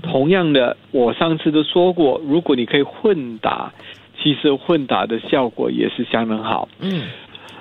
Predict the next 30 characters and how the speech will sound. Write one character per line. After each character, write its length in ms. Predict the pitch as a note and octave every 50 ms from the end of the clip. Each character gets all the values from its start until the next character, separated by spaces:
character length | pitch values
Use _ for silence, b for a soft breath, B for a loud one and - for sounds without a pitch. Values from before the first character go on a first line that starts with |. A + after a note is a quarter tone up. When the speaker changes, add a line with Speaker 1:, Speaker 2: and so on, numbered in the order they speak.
| B B - - -
Speaker 1:
至 140 | - G3 G3
于 120 | F#3+ F#3
那 180 | F#3 F#3+ G3 G3
些 220 | F3+ - G#3+ G#3
打 200 | G3+ - D3 B2 C3+
过 160 | - F3 E3
灭 360 | E3 F#3+ G#3+ A#3 A3 G3 E3+
活 260 | C#3+ C3 C3+ B2+ C#3
疫 160 | E3+ E3+ D3+
苗 280 | C#3+ B2 A#2+ A2+ A2+ A#2
的， 220 | A#2 A#2+ A2+ G#2+ - - _ _ _ _ _ - - - _ _ _ _ -
呃， 280 | F#3+ F3+ C#3+ B2+ B2+ B2 -
Sinovac、 400 | D#3 C#3+ D3 D3 D3 D3 D#3 C#3
Sinopharm， 640 | - - C#3+ B2+ B2 B2+ B2 - D3 C3 A2+ G#2 F#2+ - - -
Speaker 2:
嗯。 280 | E3+ F#3 E3+ C#3+ C3+ - - _ _ _ _ _ _ _ _ _ _ -
Speaker 1:
科 160 | - D3+ E3 D3+
学 180 | - D#3+ D3
有 80 | B2+ A#2+
些 140 | A2 D3 D3
报 200 | - C#3+ C3 A#2+
道 160 | A2+ G2+ G2+
说， 300 | - - - B2 B2+ B2+ B B B B B _
你 100 | C#3+ C3
打 220 | - C#3+ A#2 A2+
的 100 | A#2+ C3+
第 180 | C3+ - F3 E3
三、 240 | - D#3+ D3 D3 C#3+
第 160 | - D#3 C3+ -
四 80 | - C#3
针 300 | B2+ - C#3 C3+ C3 C3